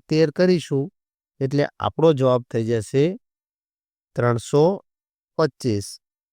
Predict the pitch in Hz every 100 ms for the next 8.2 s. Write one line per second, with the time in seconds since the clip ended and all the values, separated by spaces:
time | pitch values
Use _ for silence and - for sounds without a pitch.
0 | _ _ - 143 147 151 143 143 143 143
1 | - 180 180 165 147 139 - 143 117 107
2 | 160 151 135 131 131 - 180 160 147 -
3 | 139 131 117 127 131 120 107 120 117 113
4 | 123 - 110 107 - 143 185 - _ _
5 | 160 123 120 101 - _ _ _ _ _
6 | _ _ _ _ _ _ _ _ _ _
7 | _ _ _ _ - 165 185 202 196 175
8 | 175